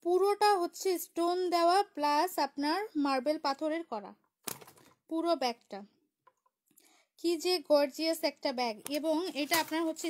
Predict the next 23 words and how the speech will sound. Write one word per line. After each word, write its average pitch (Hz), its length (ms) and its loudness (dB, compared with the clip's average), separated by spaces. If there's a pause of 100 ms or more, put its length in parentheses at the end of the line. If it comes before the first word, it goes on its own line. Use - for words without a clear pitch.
স্কয়ার 302 500 2
শেপের 330 340 -2
একটা - 180 -10 (100)
ব্যাগ। 311 160 0 (500)
লেদারটা 330 440 0
হচ্ছে 349 220 -6
আপনার 302 220 -2 (180)
সুন্দর 349 380 -4 (120)
করে 320 180 2 (140)
এমবোস 285 320 -2 (100)
করা, 220 140 -4 (120)
এমবোসের 302 400 -2
মতো 302 200 -4
করে 320 140 -2 (100)
লেদারের 269 360 -2
উপরে 311 180 -2 (120)
ডিজাইন 220 280 -6
করা। 190 140 -12 (400)
এটা 277 180 -4
কিন্তু 330 220 0 (300)
লেদারের 294 380 4
থিকনেসটা 302 460 0 (100)
দেখেন 190 240 -12